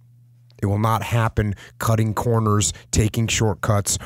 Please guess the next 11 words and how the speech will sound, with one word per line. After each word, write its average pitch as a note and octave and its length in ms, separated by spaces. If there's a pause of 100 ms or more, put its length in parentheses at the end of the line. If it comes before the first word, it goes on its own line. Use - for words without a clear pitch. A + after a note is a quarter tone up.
or G#2 180
looking G#2 360
for G#2+ 140
the G2 220
easy G2+ 380
way. F#2 460 (1600)
There G2+ 320
is A#2 320
no E2 380
easy E2+ 460
way. D#2 500